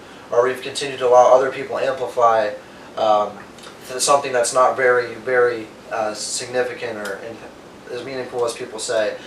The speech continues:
And over time, actually, that will wear at you, and you'll almost, you can change your identity if you carry that insecurity and allow it to grow and grow and grow, and you'll become a completely different person than you once were.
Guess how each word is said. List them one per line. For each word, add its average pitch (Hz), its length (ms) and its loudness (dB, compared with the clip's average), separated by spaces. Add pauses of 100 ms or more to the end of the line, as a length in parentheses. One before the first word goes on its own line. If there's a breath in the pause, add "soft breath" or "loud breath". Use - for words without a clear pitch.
(140)
And 151 120 4
over 170 220 8
time, 160 240 6
actually, 143 280 4
that 139 120 8
will 120 120 2
wear 127 260 8
at 110 100 0
you, 113 120 -2
and 120 100 -4
you'll 147 200 0 (140)
almost, 147 400 4
you 147 80 -8
can 143 140 -8
change 151 320 -2
your 135 100 6
identity 113 680 0 (300 loud breath)
if 123 120 -4
you 127 80 -8
carry 131 240 2
that 127 140 6
insecurity 120 720 0
and 113 100 -2
allow 117 220 4
it 117 40 -2
to 117 100 -8
grow 117 340 0
and 110 100 -10
grow 113 160 -6
and 110 100 -8
grow, 117 220 0
and 117 100 -4
you'll 147 120 0
become 147 340 -2
a - 40 -2
completely 117 480 -6
different 113 320 -6
person 110 360 -6
than 104 160 -10
you 107 60 -14
once 107 240 -8
were. 107 240 -8